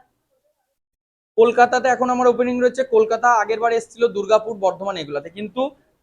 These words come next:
স্যালারি মিনিমাম শুরু হয় সাড়ে চোদ্দ থেকে, যেটা নরমাল কলিং আর অপারেশন দেখবে। আমাদের কাছে অনেক সময় কল আসে, কেউ ক্রেডিট কার্ডের জন্য বলে, কেউ, আহ, ইন্স্যুরেন্স করার জন্য বলে, কেউ লোনের জন্য বলে। তোমার ডিটেলসটা দেখে তাকে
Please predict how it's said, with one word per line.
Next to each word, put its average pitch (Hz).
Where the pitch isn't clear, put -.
স্যালারি 220
মিনিমাম 247
শুরু 247
হয় 254
সাড়ে 220
চোদ্দ 240
থেকে, 240
যেটা 202
নরমাল 220
কলিং 226
আর 240
অপারেশন 220
দেখবে। 240
আমাদের 226
কাছে 247
অনেক 233
সময় 247
কল 220
আসে, 202
কেউ 233
ক্রেডিট 220
কার্ডের 220
জন্য 214
বলে, 208
কেউ, 220
আহ, 180
ইন্স্যুরেন্স 233
করার 226
জন্য 226
বলে, 220
কেউ 226
লোনের 220
জন্য 220
বলে। 214
তোমার 214
ডিটেলসটা 233
দেখে 233
তাকে 254